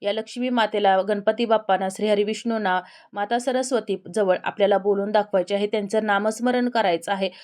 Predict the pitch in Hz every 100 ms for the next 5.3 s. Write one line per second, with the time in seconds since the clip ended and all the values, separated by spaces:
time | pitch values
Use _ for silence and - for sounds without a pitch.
0 | - - 196 202 180 - 208 202 196 254
1 | 269 220 185 208 240 247 196 190 160 -
2 | - _ 214 202 202 - 247 247 240 214
3 | 196 196 202 196 208 240 226 196 190 196
4 | 208 202 196 196 202 208 214 208 196 185
5 | - 196